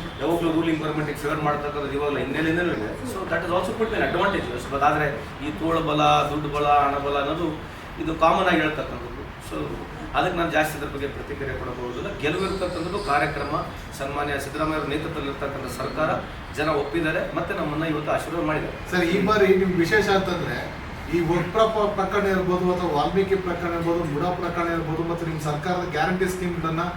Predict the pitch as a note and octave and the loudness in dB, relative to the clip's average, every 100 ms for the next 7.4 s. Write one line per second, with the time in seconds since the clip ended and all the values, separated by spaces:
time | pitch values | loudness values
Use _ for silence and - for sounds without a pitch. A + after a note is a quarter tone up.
0 | - - - D#3 F3 F#3+ G#3+ G3 F#3+ F3+ | -6 -10 -8 0 2 2 4 6 6 6
1 | G#3+ G#3 F3 F3+ F#3 F#3+ F#3+ F#3+ F#3+ D#3+ | 4 4 4 4 4 4 2 2 0 2
2 | C#3 G3+ A#3 G3+ G3+ G3 F#3+ F#3 E3+ F3 | 2 4 6 6 4 2 2 2 2 2
3 | G3 F3 A3+ A3 G3 D3 D3 C#3+ - - | 2 2 6 6 6 4 0 -2 -4 -6
4 | - - - - D#3 A3 F#3+ F#3+ A3+ F#3+ | -12 -12 -12 -10 -4 2 4 6 4 2
5 | F3+ F3+ - G#3+ G3 F#3 E3+ F3 G#3 G3+ | 2 0 0 2 2 2 4 4 6 8
6 | G3 F#3 E3+ G3+ G3 - - D3 - - | 8 6 2 2 2 -2 -4 -4 -2 -2
7 | D3+ F#3 F#3 F#3 | -4 -2 2 2